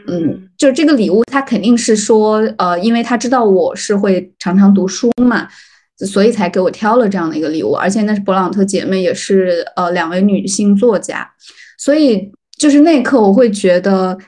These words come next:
Speaker 2: 嗯，我还特地观察了一下，我发现我的书房里其实有很多这种小的来自朋友们赠送的一些，购买的一些礼物，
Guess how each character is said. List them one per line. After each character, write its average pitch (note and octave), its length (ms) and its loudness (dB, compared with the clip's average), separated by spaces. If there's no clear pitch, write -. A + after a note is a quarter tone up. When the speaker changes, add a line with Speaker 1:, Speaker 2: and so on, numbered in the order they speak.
Speaker 2:
嗯， G3 420 4
我 G#3+ 80 0
还 B3 140 2
特 D4+ 160 -4
地 F#4 100 2
观 D#4 220 2
察 E4 120 -2
了 A3 120 2
一 - 20 2
下， G3 160 0
我 F#3+ 60 2
发 B3+ 100 2
现 D4+ 100 4
我 A#3 100 2
的 F#3+ 60 2
书 C4 180 0
房 B3+ 200 4
里 G3 100 2
其 G3+ 180 -4
实 C4+ 140 2
有 G3+ 160 2
很 G3 260 -2
多 A#3+ 180 4
这 C#4+ 100 2
种 A3 160 2
小 D#3+ 380 -2
的 F3 140 -4
来 F3 180 0
自 G#3 160 -2
朋 G3+ 220 -2
友 A#3 140 2
们 F#3+ 360 0
赠 C#4 200 2
送 B3+ 380 2
的 E3 180 0
一 F3+ 140 -6
些， E3+ 580 -2
购 B3+ 140 2
买 G3+ 300 0
的 E3 160 -6
一 F3+ 140 -4
些 F#3 240 -2
礼 F#3 180 2
物， E3+ 480 -4